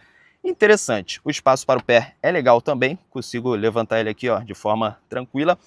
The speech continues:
Não tem porta-revista nem desse lado, nem desse lado. Duas saídas de ar com tomadinha U S B C e um espaço bom pra celular.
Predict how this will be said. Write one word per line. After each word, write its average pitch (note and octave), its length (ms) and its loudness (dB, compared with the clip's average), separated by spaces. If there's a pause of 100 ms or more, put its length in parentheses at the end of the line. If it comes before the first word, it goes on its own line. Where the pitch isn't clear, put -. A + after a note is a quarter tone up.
(380)
Não G#3 200 2
tem F#3+ 120 2
porta-revista E3+ 800 0
nem F#3+ 240 -2
desse G#3 300 -2
lado, E3+ 300 -2
nem F#3 320 -8
desse D#3+ 340 -6
lado. C3+ 340 0 (240)
Duas D3+ 400 -2
saídas A#2 460 -2
de C#3 160 -4
ar C#3+ 240 0
com C#3 160 -8
tomadinha A#2 420 -6
U G#2+ 60 -4
S G#2+ 180 -6
B B2 120 -4
C G3+ 260 -2 (320)
e F3 40 -8
um F#3+ 40 -6
espaço D#3 340 -6
bom C#3 200 -2
pra C#3 340 0
celular. D3+ 680 -4